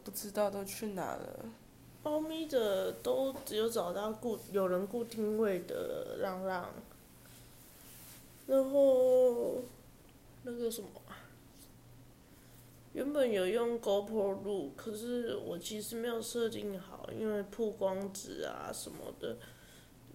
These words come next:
Speaker 2: 那些，然后距离，我发现用广角的话，它们太小只了，几乎录不到，所以就用窄角去录，然后就在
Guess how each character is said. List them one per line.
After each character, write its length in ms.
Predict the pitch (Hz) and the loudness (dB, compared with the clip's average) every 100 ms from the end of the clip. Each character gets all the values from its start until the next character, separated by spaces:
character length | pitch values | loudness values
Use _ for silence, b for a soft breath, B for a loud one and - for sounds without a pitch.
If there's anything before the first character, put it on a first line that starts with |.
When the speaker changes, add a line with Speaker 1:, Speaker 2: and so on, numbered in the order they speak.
| - | -8
Speaker 2:
那 180 | 202 214 | -2 -2
些， 680 | 208 202 196 196 - 117 - - - - - - - - | -2 -2 0 0 -2 -4 -8 -18 -20 -20 -20 -20 -18 -6
然 160 | 202 | -4
后 140 | 190 202 | -2 -4
距 320 | 202 220 196 | -2 -4 -4
离， 240 | 170 - | -4 -6
我 120 | 139 190 | -4 -2
发 220 | 240 269 | 2 0
现 320 | 294 302 294 | 2 0 2
用 220 | 294 269 | 0 0
广 340 | - 170 185 208 | 0 0 0 0
角 260 | 196 - | 0 0
的 220 | - - | -4 -6
话， 400 | - 202 165 87 - - - - - | -2 0 2 0 -4 -8 -12 -18 -10
它 140 | 233 | -2
们 140 | 220 | -2
太 180 | 214 226 | 0 -2
小 300 | 214 - - - | -2 -4 -8 -12
只 120 | - | -10
了， 240 | - - | -8 -8
几 180 | - 160 | -8 -6
乎 140 | 180 | -4
录 120 | 185 175 | -4 -6
不 120 | - | -8
到， 320 | - - - B B B B B B | -6 -6 -8 B B B B B B
所 240 | - 226 | -6 -2
以 80 | 190 | -2
就 140 | 196 185 | 0 0
用 240 | 190 190 | 0 0
窄 220 | 180 120 | 0 -2
角 260 | 180 160 - | 0 0 -2
去 160 | - | -6
录， 380 | 101 104 92 - - - | -10 -8 -8 -10 -14 -10
然 140 | 180 | -8
后 180 | 185 156 | -6 -6
就 160 | 139 196 | -6 -4
在 180 | 104 | -4